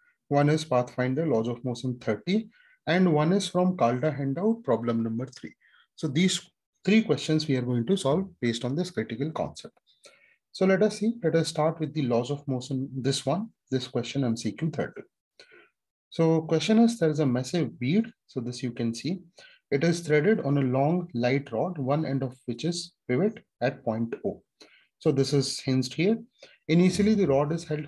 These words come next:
horizontally and the bead is at a distance L. So you can see in the diagram, coefficient of friction between the rod and the bead is mu. Which of the following statements correctly describe the rela-, relation between angle theta that rod makes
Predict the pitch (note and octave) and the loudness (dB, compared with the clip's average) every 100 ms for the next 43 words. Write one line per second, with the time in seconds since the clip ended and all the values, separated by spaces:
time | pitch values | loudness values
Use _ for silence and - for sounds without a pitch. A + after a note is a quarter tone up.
0 | - B2 A#2 B2+ B2 F3+ G3+ C#3 C#3 A#2+ | -6 -4 -2 -2 -2 -2 -2 0 0 0
1 | D#3 D#3 D3 A#2 A#2+ A#2+ - D3 D3 - | 0 0 -2 -4 -4 -6 -4 -4 -4 -6
2 | G#2+ - _ _ _ _ _ _ _ C#3 | -8 -10 _ _ _ _ _ _ _ -4
3 | C3+ C#3 D#3+ E3 D#3 D#3 C#3+ C3+ F#3+ A#3 | 0 0 2 2 4 4 2 4 2 2
4 | - _ _ - - _ F3 F3 G#3 A3+ | -2 _ _ -20 -20 _ 0 2 4 4
5 | G#3+ - D#3+ D#3+ G3+ E3 D#3+ E3+ D#3+ C#3 | 2 0 -2 0 0 0 0 0 2 2
6 | D3+ D#3+ C#3+ C3 B2+ B2 A2+ A2 G#2 E3+ | 2 0 -2 -2 -4 -4 -6 -4 -2 -2
7 | A3+ - _ _ _ _ _ _ - D3 | -2 -8 _ _ _ _ _ _ -6 0
8 | G3+ F#3+ F#3 D#3+ E3 G3 F3 - D#3 D#3 | 2 2 0 2 2 2 0 0 -2 -2
9 | F#3+ F#3+ - D3 D3 - G3+ B2 B2 - | -4 -4 -4 -4 -4 -4 -4 -2 -6 -2
10 | D#3 F3 D3+ D#3 C3 C3+ C3+ _ C#3 D3+ | 0 0 -2 -2 0 0 -4 _ -4 -2
11 | E3 F#3+ D3+ D3+ C#3+ B2 B2 B2 - A#2 | 0 -2 -2 -2 -4 -2 -4 -4 -6 -2
12 | C#3+ A3 - _ _ _ _ _ C3+ D#3+ | 0 0 -2 _ _ _ _ _ 2 2
13 | E3 B2 D3+ F3 D#3 D#3 D#3+ - | 4 2 2 2 0 -2 -4 -10